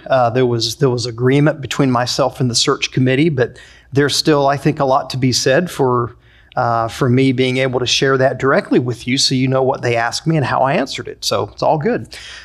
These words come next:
So with that in mind, let's pray and we'll, uh, we'll jump right into Sunday's sermon. And, uh, I'm, I'm anxious to hear from you to see if there's anything more we can go over with that.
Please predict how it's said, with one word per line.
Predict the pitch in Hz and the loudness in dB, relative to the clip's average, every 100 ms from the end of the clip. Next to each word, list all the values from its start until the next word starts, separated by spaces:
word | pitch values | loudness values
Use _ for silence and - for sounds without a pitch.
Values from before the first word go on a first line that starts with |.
| - - | -14 -2
So | 214 | 2
with | 190 175 | 2 2
that | 240 269 | 2 2
in | 233 | 0
mind, | 208 269 | 2 2
let's | 240 233 | 0 -2
pray | - 208 233 | -2 0 0
and | 285 196 | 0 2
we'll, | 165 156 | 4 4
uh, | 143 127 113 | 2 0 -2
we'll | 147 156 | 0 2
jump | - 190 151 | 2 -2 0
right | 147 | 0
into | 160 135 | 0 0
Sunday's | - 160 156 147 135 | 0 2 2 2 2
sermon. | - 285 190 131 | 0 0 2 2
And, | 123 123 | 2 2
uh, | 127 120 123 | 0 -2 -6
I'm, | 123 127 120 - | -4 -4 -4 -4
I'm | 131 | -2
anxious | 143 143 160 - | -2 0 -2 0
to | 143 | 0
hear | 165 165 | 2 2
from | - 170 | 2 4
you | 254 | 4
to | 254 | 2
see | - 147 | 0 -2
if | 120 | 2
there's | 135 131 | 0 2
anything | 143 127 139 | 2 2 0
more | 131 131 127 | 2 2 0
we | 120 120 | 0 -2
can | 123 117 110 127 | -4 -6 -10 -2
go | 123 | 0
over | 123 117 | 2 -2
with | 104 113 - | -8 -10 -4
that. | 117 - - | -4 -4 -16